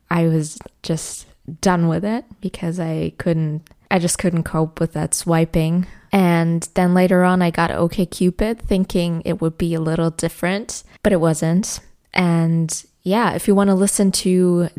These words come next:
the exact way these experiences went, I created episodes. In episode thirty, Tinderina, I talk about my experience on Tinder. And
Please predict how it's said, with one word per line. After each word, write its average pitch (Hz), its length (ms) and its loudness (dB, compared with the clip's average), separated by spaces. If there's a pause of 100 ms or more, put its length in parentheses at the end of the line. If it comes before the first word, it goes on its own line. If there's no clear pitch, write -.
the 165 340 0
exact 165 1120 0
way 160 460 4
these 160 280 0
experiences 165 640 0
went, 180 280 0
I 170 200 -2 (300)
created 170 400 0
episodes. 180 720 -2 (340)
In 196 160 0
episode 196 560 0
thirty, 196 520 -2 (100)
Tinderina, 170 840 -2 (100)
I 170 160 -2
talk 156 440 -4
about 156 440 -2
my 156 200 -4
experience 160 680 -6
on 160 100 -6
Tinder. 202 480 0 (640)
And 180 640 2